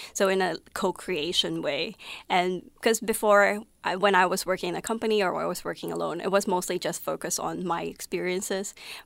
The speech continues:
But, like, opening up and working with other participants, it's kind of changed how I think and how I think about making games. So I think about making games now as a way of sharing people's stories and working together with people to share those stories.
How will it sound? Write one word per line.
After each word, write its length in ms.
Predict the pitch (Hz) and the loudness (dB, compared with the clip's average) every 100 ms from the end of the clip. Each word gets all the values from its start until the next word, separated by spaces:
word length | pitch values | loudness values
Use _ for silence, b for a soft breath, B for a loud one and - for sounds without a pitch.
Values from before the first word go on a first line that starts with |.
| 180 | 4
But, 240 | 190 185 | 6 6
like, 380 | 185 175 170 - - | 2 2 -2 -4 -2
opening 380 | 202 208 190 | 0 2 2
up 220 | 175 175 - | 2 2 2
and 220 | 180 170 | -2 0
working 280 | 165 - 175 | -2 -2 -6
with 140 | 156 | -4
other 220 | 160 156 | -4 -4
participants, 840 | 165 151 - - - 156 185 - - - | -6 -8 -8 -10 -8 -8 -4 -6 -8 -8
it's 460 | - 196 - - - _ - | -4 -4 0 0 -2 _ -4
kind 240 | - 233 269 | 0 2 2
of 280 | 254 - - - | -2 -6 -10 -2
changed 600 | 214 190 214 214 - 285 302 - | 0 0 0 -2 -4 -6 -12 -10
how 220 | - 202 190 | 2 4 4
I 120 | 185 | 0
think 420 | - 170 190 190 | -6 -6 -6 -6
and 180 | 180 175 | -8 -2
how 200 | 180 180 | 0 0
I 260 | 170 170 - B B B - - _ - | -2 -4 -10 B B B -16 -16 _ -4
think 160 | 196 | -2
about 200 | 202 175 | 0 0
making 320 | 170 185 196 180 | -2 -4 -4 -4
games. 360 | 165 180 247 | -4 -6 -6
So 400 | - 202 190 - - | 0 2 2 -2 -4
I 140 | 190 | -4
think 180 | 196 214 | 0 0
about 220 | 208 190 | 2 2
making 300 | 190 180 190 | 0 -4 -4
games 380 | 185 175 175 - | -4 -4 -6 -4
now 240 | 165 160 - | -2 -4 -2
as 160 | - 190 | -2 2
a 100 | 202 | 0
way 320 | 170 147 151 | 0 -4 -4
of 160 | 143 - | -4 -4
sharing 460 | - 180 165 175 | -2 -2 -4 -8
people's 340 | 170 180 170 175 | -8 -8 -6 -6
stories 600 | - - 139 131 190 - | -6 -8 -10 -10 -10 -6
and 160 | 190 180 | -4 0
working 300 | 180 - 175 | -2 -2 -6
together 360 | 196 175 175 160 | -6 -6 -6 -6
with 180 | 165 | -8
people 300 | - - - | -10 -10 -8
to 200 | 165 202 185 | -6 -4 -2
share 280 | - 160 | -2 -4
those 180 | 151 117 | -6 -8
stories. 460 | - - 113 202 | -8 -8 -10 -10